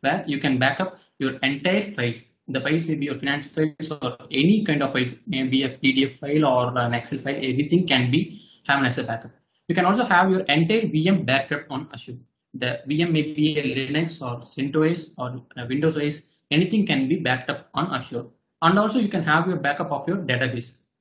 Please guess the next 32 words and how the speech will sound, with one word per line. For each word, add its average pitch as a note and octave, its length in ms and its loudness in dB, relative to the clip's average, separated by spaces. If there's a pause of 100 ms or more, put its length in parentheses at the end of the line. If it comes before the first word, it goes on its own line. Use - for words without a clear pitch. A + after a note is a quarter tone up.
whether C3+ 420 -2 (120)
it B2 120 -8
is B2+ 220 -2
an A#2+ 280 -4 (240)
Azure, D3 400 -2
uh, C3 200 -6
database D3 440 -2
or, B2 480 -4
uh, A#2+ 280 -2
you're A#2+ 180 0
using B2+ 320 2
a, B2+ 160 2 (300)
a - 60 -2
S B2+ 100 -4
Q D3+ 260 4
L, C#3 80 2
My C3 140 4
S C#3 100 2
Q C#3+ 180 -2
L C#3 220 -2
or A#2+ 420 -2
Oracle, C#3 440 2
any F3+ 240 4
kind D#3+ 120 -2
of C3 100 -6
database B2+ 380 -4
can A#2 240 -8
be D3+ 220 -6 (300)
taken D3+ 340 0
backup B2 400 -2
in F#3+ 220 -2
Azure. A#2 320 -4